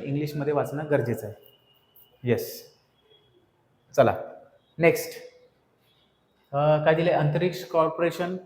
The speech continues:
न्यू स्पेस इंडिया लिमिटेड, इंडियन नॅशनल स्पेस प्रमोगेशन व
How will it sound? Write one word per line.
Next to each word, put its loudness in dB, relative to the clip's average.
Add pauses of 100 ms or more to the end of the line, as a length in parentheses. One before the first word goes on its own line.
(160)
न्यू -2
स्पेस -4
इंडिया 0
लिमिटेड, -2 (360)
इंडियन 0
नॅशनल -2
स्पेस -6
प्रमोगेशन -4
व -2